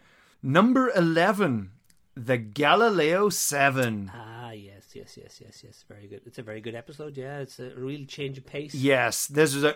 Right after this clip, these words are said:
Speaker 1: a, yeah, great Spock episode. It was fantastic. It really explored Spock. It really gave Spock a lot of room to,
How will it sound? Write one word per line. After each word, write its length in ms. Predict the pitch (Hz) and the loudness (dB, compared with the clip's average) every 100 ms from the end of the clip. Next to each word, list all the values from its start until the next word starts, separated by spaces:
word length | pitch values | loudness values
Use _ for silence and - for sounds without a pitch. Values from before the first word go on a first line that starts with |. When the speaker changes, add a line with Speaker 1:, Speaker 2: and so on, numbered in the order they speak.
| - | 0
Speaker 1:
a, 140 | 151 - _ _ _ _ _ | -2 -4 _ _ _ _ _
yeah, 380 | 139 127 135 170 - _ _ _ 127 | -4 2 4 4 0 _ _ _ -10
great 500 | 135 123 135 170 175 | -4 2 6 6 4
Spock 500 | - - 156 131 - 165 | -2 0 2 2 0 -8
episode. 640 | 120 135 - 127 107 - - | -8 -6 -6 -4 -6 -8 -4
It 200 | 147 156 | -4 0
was 460 | 127 123 117 - 123 | 0 2 0 -4 -12
fantastic. 1000 | - 123 110 - 127 131 - 123 117 _ - - | -8 -6 -6 -6 -2 -2 -4 -12 -16 _ -20 -8
It 140 | 135 | -4
really 400 | 135 135 151 156 | -2 0 2 2
explored 960 | 147 113 - - 143 147 151 151 143 123 - - - | 0 -2 -8 -4 0 4 4 4 2 -2 -12 -20 -8
Spock. 600 | - - - 143 127 - | -4 -2 0 2 2 -2
It 240 | - 151 | -4 -4
really 400 | 160 139 139 139 | -2 0 2 2
gave 280 | 127 139 131 | 0 0 0
Spock 480 | 117 - 143 135 127 | -2 -4 2 2 0
a 100 | 143 | -2
lot 300 | 131 123 127 | 2 2 2
of 200 | 123 104 | 0 -2
room 460 | 117 131 127 127 123 | -2 0 0 0 -2
to, 500 | 120 127 120 120 117 | -4 -2 0 0 0